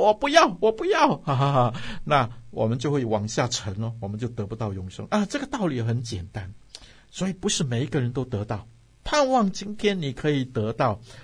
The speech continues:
我们就可以得到永远的生命。那得到这个永远的生命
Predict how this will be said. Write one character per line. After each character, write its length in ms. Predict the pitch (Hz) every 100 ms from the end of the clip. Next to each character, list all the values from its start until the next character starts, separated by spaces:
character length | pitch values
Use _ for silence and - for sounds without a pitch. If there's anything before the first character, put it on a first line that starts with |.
| -
我 100 | 123
们 140 | 113 123
就 120 | 151
可 140 | 131
以 60 | 117
得 180 | 110 123
到 220 | 123 95 - -
永 480 | 110 120 123 151 170 -
远 420 | 107 113 98 92 -
的 200 | 101 95 - -
生 360 | - - 107
命。 300 | 104 104 87 - _ - - - -
那 120 | 269
得 220 | - 240 277
到 180 | 277
这 100 | 226
个 120 | - 202
永 360 | 180 233 262
远 280 | 165 135 113
的 140 | 139 123
生 360 | - 208 202
命 340 | 202 202 123